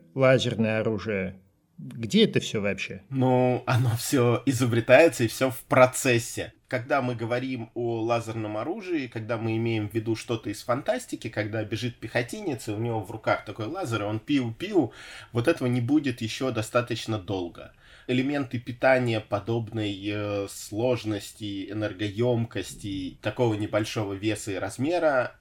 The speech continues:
Speaker 2: вряд ли будут в ближайшие годы изобретены.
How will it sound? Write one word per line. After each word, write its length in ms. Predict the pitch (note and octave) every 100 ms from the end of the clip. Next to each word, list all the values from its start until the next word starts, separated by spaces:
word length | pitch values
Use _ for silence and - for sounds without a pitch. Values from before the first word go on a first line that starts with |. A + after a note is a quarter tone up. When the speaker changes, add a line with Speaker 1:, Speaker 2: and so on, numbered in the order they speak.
| -
Speaker 2:
вряд 400 | G#2 G#2+ A#2+ B2
ли 80 | G#2+
будут 360 | F2+ A2+ A2
в 60 | -
ближайшие 520 | F2+ F2+ G2 G2+ G2
годы 300 | D#2+ F#2 F2+
изобретены. 560 | E2 E2+ F2+ - D#2+